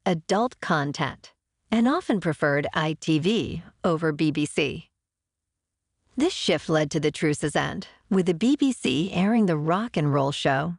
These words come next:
Six Spy Special, rather than radio silence. And now let's check out the weather in the Boston area. This morning, it's partly cloudy skies and feels like twenty-three degrees, with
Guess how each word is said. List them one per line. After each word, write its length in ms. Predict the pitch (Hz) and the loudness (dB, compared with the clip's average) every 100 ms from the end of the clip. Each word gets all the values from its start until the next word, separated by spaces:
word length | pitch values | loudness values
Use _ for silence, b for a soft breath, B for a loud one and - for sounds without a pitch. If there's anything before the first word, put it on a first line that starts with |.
| _ _ _ | _ _ _
Six 460 | - - 349 - | -18 -4 -4 -4
Spy 260 | - 170 160 | -2 -2 -2
Special, 580 | - 151 151 147 147 175 - _ | -4 -4 -2 -4 -4 -8 -14 _
rather 440 | - 214 285 226 147 | 0 2 2 2 2
than 160 | 147 | 2
radio 400 | 151 151 151 143 | 2 2 2 0
silence. 640 | 143 151 131 139 - - _ _ _ _ _ _ _ _ _ _ _ _ | 0 0 0 -4 -10 -18 _ _ _ _ _ _ _ _ _ _ _ _
And 160 | - 180 | 0 2
now 200 | 196 262 | 2 2
let's 240 | 226 - | 0 -2
check 260 | - 277 311 | -4 -4 0
out 160 | 294 - | -2 2
the 120 | 165 | 2
weather 280 | 151 160 151 | 2 2 0
in 140 | 147 | 0
the 80 | 147 | 0
Boston 500 | 151 147 - - 147 | 0 -2 -4 -2 0
area. 460 | 139 139 135 151 - _ _ _ _ _ _ _ _ _ _ _ _ | 2 0 0 -4 -10 _ _ _ _ _ _ _ _ _ _ _ _
This 220 | 269 294 | -2 0
morning, 320 | 294 349 208 151 | 0 2 2 0
it's 160 | 165 - | -2 -6
partly 420 | - 262 - 147 | -2 0 0 -2
cloudy 380 | - 156 143 143 | 0 0 0 -4
skies 600 | - 156 135 151 180 - _ _ | -2 -2 0 -4 -8 -16 _ _
and 200 | 196 196 | 0 0
feels 280 | - 269 311 | 2 2 2
like 220 | 160 147 | 0 -2
twenty-three 640 | - - 180 160 - 208 | -4 -2 -2 -2 0 0
degrees, 500 | 190 127 139 - - _ _ _ | 0 -2 -4 -4 -12 _ _ _
with 220 | 180 175 | 2 2